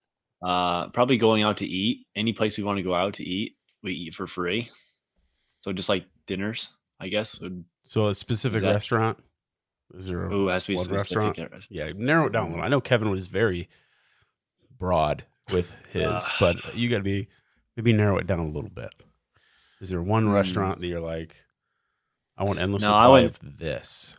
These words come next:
Speaker 2: And you can choose anything on the menu whenever you want, but it's that restaurant.
Speaker 1: No.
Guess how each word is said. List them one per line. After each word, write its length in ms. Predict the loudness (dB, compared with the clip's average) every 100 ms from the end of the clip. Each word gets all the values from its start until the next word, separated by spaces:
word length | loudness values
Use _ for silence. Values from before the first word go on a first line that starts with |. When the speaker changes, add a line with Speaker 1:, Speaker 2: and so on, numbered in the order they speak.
| _ _ -6
Speaker 2:
And 100 | 0
you 80 |
can 60 | 0
choose 240 | 2 2
anything 520 | 2 2 0 2 2 4
on 160 | 2 4
the 60 |
menu 520 | 4 4 4 2 -2 -4
whenever 320 | 0 2 4
you 100 | 4
want, 280 | 2 2 -2 _ _ _ _ _ _ _ _ _ _ _ _
but 80 | -8
it's 160 | -6 -2
that 200 | -2 -2
restaurant. 420 | -8 -10 -16 -18 _ _ _ _ _ _ _ _ _ _ _ _ -14
Speaker 1:
No. 560 | -8 -4 -2 -2 -4